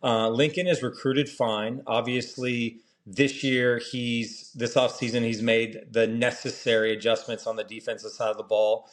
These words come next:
uh, which they had to get better from a staff, uh, standpoint. Um, and, you know, they're right there. You know, they, they went to, they were a hamstring away, I say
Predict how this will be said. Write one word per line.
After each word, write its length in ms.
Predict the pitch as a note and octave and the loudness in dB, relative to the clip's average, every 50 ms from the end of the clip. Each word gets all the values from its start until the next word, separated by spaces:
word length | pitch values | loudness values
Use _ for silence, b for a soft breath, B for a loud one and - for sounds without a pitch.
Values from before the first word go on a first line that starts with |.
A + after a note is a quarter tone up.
| B B B B B - | B B B B B -4
uh, 200 | A#2 A2+ G#2+ G#2 | 0 0 0 2
which 200 | G#2+ A2+ A2+ - | 0 -2 -4 -2
they 140 | - A#2+ A2 | -2 0 0
had 160 | A2+ A2+ A2 | 0 0 -2
to 80 | - G2+ | -2 -2
get 180 | A2+ G#2 F#2 | -2 -2 0
better 240 | A2 G#2+ G#2+ A2 A2 | 0 2 4 4 2
from 160 | G#2+ - A2+ | 2 0 -6
a 60 | G#2+ G#2 | -8 -8
staff, 560 | G#2+ - - A#2 A#2 A#2 A#2+ - - - _ _ - | -6 -4 -2 0 0 0 -2 -4 -10 -18 _ _ -8
uh, 160 | A#2 G#2 G2+ | -6 -6 -6
standpoint. 800 | - - - A2+ G#2+ G2+ G2 G2 - A2 G#2 G#2 A2 C3 - b b b b b b b b b | -6 -6 -4 -4 -4 -6 -8 -8 -6 -6 -6 -6 -8 -10 -12 b b b b b b b b b
Um, 640 | - C#3 B2 A#2+ A2+ A2+ A2 G#2+ G#2 G#2+ G#2+ A#2 - - _ _ _ C#3+ | -4 -2 0 2 2 2 2 0 -2 -4 -6 -10 -14 -18 _ _ _ 2
and, 560 | C#3 C#3 C#3+ C#3+ C#3+ C#3+ C#3+ C#3 C3+ C#3 - _ _ - | 2 2 4 2 2 0 0 -2 -6 -8 -14 _ _ -4
you 100 | D3+ C#3+ | 2 2
know, 80 | C#3 | 4
they're 140 | C3 D3+ D#3 | 4 4 4
right 240 | D3+ D#3+ D#3 D3+ D3+ | 4 4 2 4 4
there. 220 | C#3+ D3 D3 A#2+ | 4 4 4 2
You 60 | G#2+ | 2
know, 100 | G#2+ G#2+ | -2 -2
they, 360 | G#2+ B2 B2+ B2+ B2+ B2+ B2+ - | 2 2 2 2 0 -4 -6 -8
they 300 | A#2+ A#2+ B2+ B2+ B2 A2+ | -4 -2 -2 -2 -2 -2
went 220 | A2+ C3+ C#3 C3+ | -4 -4 -4 -6
to, 300 | - - D3+ C#3 C3 B2+ B2 | -6 -4 -4 -4 -4 -4 -2
they 120 | B2 B2+ | -2 -2
were 260 | C3+ C3 B2+ B2 B2 | 0 2 2 2 2
a 120 | - A2+ A2 | 2 0 -4
hamstring 680 | - C#3 C3+ C#3 D3 C#3+ - - - C#3+ C3 B2+ B2 | -4 -2 -2 -2 -2 -4 -6 -8 -6 -6 -6 -4 -4
away, 360 | A#2 A2+ A#2 A#2 A#2+ A#2+ A2+ | -4 -2 0 0 2 2 0
I 20 | G#2+ | 0
say 380 | - - B2 A#2 A#2 A2+ A2+ | -2 -2 0 0 0 0 -2